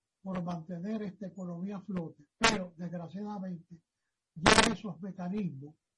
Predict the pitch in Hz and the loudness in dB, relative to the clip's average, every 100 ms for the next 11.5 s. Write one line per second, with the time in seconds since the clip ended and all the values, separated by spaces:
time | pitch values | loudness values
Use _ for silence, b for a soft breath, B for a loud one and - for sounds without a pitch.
0 | _ _ _ _ _ _ _ - 165 208 | _ _ _ _ _ _ _ -2 4 4
1 | - - _ _ _ _ _ _ - 185 | 4 -8 _ _ _ _ _ _ -4 -2
2 | 180 180 240 202 208 185 180 170 - 226 | 6 8 8 6 -2 -2 -4 -6 -4 -2
3 | 220 185 170 165 - 220 - 196 180 185 | 0 -2 -4 -6 -4 -4 -2 -6 -6 -6
4 | 202 196 196 190 185 180 180 214 202 160 | -6 -6 -6 -6 -4 -4 -6 -6 -6 -8
5 | 139 _ _ _ _ _ _ 175 196 185 | -10 _ _ _ _ _ _ -4 -2 0
6 | 185 - 208 254 247 208 185 160 180 180 | 0 0 6 6 6 0 0 -2 -2 -2
7 | 208 226 190 202 180 - 185 175 175 170 | 0 -2 -4 -10 -10 -8 -6 -6 -8 -6
8 | 214 214 - _ _ _ 170 - - 190 | -4 -4 -6 _ _ _ 2 4 4 0
9 | - 180 - 233 214 190 170 - _ _ | -16 -16 -10 -4 -4 -4 -12 -12 _ _
10 | _ _ - 175 254 220 233 226 202 - | _ _ 2 6 6 2 -2 -4 -8 6
11 | 226 214 175 156 | 6 6 -4 -14